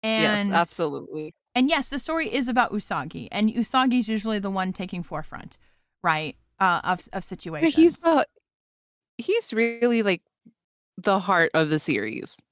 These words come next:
Speaker 2: Mm-hmm.
Speaker 1: Like, Sailor Moon is obviously Usagi's story, but there wouldn't be,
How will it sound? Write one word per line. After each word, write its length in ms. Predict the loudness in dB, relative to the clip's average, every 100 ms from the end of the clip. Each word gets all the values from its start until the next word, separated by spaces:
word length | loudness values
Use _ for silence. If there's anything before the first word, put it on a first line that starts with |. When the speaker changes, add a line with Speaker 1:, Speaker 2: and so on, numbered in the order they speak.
| _ 0
Speaker 2:
Mm-hmm. 200 | 0 -2 -4
Speaker 1:
Like, 200 | -2 -2 -6 _ _ _
Sailor 240 | 2 6 8
Moon 240 | 8 6
is 240 | 2 -2 -4
obviously 540 | 0 0 -2 -4 -6 -8 _ _ _ _ -12
Usagi's 400 | -2 -2 -2 -6
story, 380 | -8 -8 -8 -6
but 280 | -2 -2 -4 _ _ _ _ _ _ _ _ _ _ _
there 140 | -2 -2
wouldn't 560 | -2 -2 0 2 2
be, 440 | 0 -2 0 -2